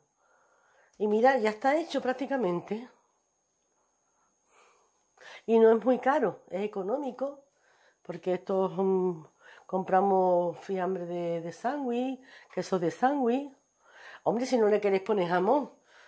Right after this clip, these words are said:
porque es un poquito más caro, pues no le pongáis jamón. Eh, le podéis poner, se puede hacer de carne picada, carne, una boloñesa.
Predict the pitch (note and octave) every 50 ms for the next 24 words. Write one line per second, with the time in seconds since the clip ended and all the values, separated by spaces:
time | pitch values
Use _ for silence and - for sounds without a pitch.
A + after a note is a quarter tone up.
0 | _ _ _ F#3+ F3 F#3+ F#3+ G3 F#3 F#3+ G3+ F3 F#3+ F#3+ F3 E3 - A#3 C4 C#4+
1 | A3 F#3 F3 E3+ E3+ D3+ D#3+ D3 D3+ C#3+ C3+ C3+ C#3+ C#3 D3 F3+ B3+ C4+ - -
2 | _ _ _ _ _ _ - _ _ _ _ _ _ _ E3+ F#3+ F#3+ F3+ E3+ E3
3 | D#3+ D#3 D3+ C#3 C3 - - - F#3 E3 E3 E3+ E3 D#3+ D#3+ - F3+ E3+ F3 F3
4 | F3 - - - - - G3 - G#3 G#3+ A#3+ A#3 - C4+ B3+ C4+ - - A3+ A3+
5 | A#3+ C4+ C4+ A#3+ F#3+ - F3+ E3+ F3 E3+ D3 - - - _ _ _ _ _ -
6 | - - _ - - G3 G3 F#3+ F#3 F#3 F3+ F3+ F3 E3+ E3+ - F#3 F#3+ G3 G3
7 | F3+ F#3+ F#3+ F3+ F3 F3 E3+ E3+ E3+ - - D3 -